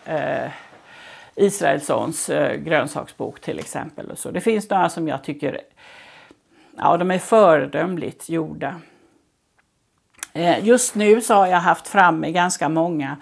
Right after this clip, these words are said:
som har att göra med trädg-, med, med vinter, menar jag. Trädgården på vintern, eftersom det är vinter nu.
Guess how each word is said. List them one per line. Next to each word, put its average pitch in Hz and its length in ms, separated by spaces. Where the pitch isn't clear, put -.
som 160 200
har 151 480
att 170 60
göra 147 260
med 147 180
trädg-, 156 380
med, 156 320
med 147 220
vinter, 196 380
menar 160 280
jag. - 160
Trädgården 151 480
på 180 100
vintern, 160 600
eftersom 175 480
det 156 200
är 139 140
vinter 170 460
nu. 190 200